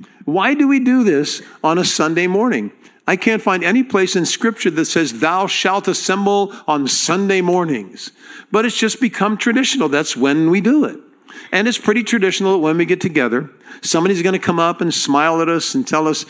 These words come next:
"Hey, welcome," and they're gonna pray, and they're gonna tell you to greet one another. Then we're gonna sing three or four songs, and then we're gonna have the announcements.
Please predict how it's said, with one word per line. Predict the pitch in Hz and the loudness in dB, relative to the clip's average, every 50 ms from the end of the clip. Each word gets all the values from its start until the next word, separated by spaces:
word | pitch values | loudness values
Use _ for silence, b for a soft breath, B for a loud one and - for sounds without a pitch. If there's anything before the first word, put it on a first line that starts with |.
| B B B B B | B B B B B
"Hey, | 165 165 160 156 | 0 0 2 2
welcome," | 147 131 139 156 170 160 - 185 170 170 170 170 | 2 2 2 2 0 0 -2 -2 0 0 2 2
and | 170 160 | 2 2
they're | 147 139 | 2 0
gonna | 127 135 123 120 110 | 0 0 0 0 -2
pray, | 101 - - - 151 165 170 170 165 165 165 165 165 165 B B B B B B B | -4 -6 -4 -2 0 0 0 0 0 0 0 -2 -2 -4 B B B B B B B
and | 135 131 | -2 0
they're | 139 135 | 0 2
gonna | 139 143 143 | 2 0 0
tell | - - 156 | 0 2 2
you | 156 151 | 2 2
to | 135 139 | 0 0
greet | 127 117 127 160 175 165 | -2 0 0 0 0 0
one | 160 147 165 165 165 | 0 0 0 0 2
another. | 160 160 156 156 156 156 156 160 156 147 B B B | 0 2 2 2 2 2 2 0 0 -2 B B B
Then | 143 160 170 | -2 0 0
we're | 180 185 | 2 0
gonna | 185 180 170 | 0 0 0
sing | - - - 170 156 151 135 117 | 0 0 0 0 0 0 -2 -4
three | 107 - - - - 107 113 131 139 143 | -6 -12 -20 -18 -8 -2 0 2 2 2
or | 151 | 2
four | 143 - 165 160 160 | 0 0 0 0 0
songs, | - - 180 175 196 226 277 302 - - - - - _ _ _ _ _ _ B B B B B B | 0 0 0 0 0 0 0 -2 -4 -10 -14 -18 -20 _ _ _ _ _ _ B B B B B B
and | 123 117 117 | -6 -4 -2
then | 123 131 | 0 0
we're | 135 147 | 0 2
gonna | 147 156 156 147 | 2 0 0 0
have | 143 160 160 160 156 | 0 0 0 0 0
the | 175 185 | 0 0
announcements. | 180 175 175 185 196 - - 240 254 240 240 - - - - - - - - | 2 2 0 0 0 -2 0 0 0 0 -2 -4 -6 -6 -6 -8 -8 -10 -12